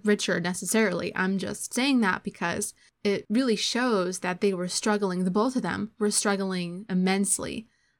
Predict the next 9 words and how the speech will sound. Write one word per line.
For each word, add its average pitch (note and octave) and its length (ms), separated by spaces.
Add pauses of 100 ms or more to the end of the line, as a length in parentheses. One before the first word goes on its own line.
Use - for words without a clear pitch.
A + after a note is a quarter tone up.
(120)
Um, F3 260
and F#3+ 220
now G#3 340
we're G3+ 220
gonna F#3+ 180
dive F#3 420
deep A3+ 300
into G3+ 220
Karen G3+ 640